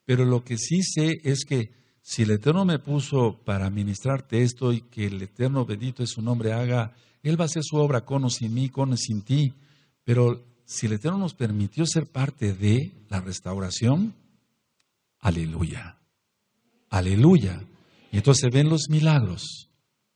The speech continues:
Después vamos a hablar más cosas. Entonces,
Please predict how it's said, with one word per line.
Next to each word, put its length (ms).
Después 460
vamos 320
a 40
hablar 240
más 300
cosas. 520
Entonces, 720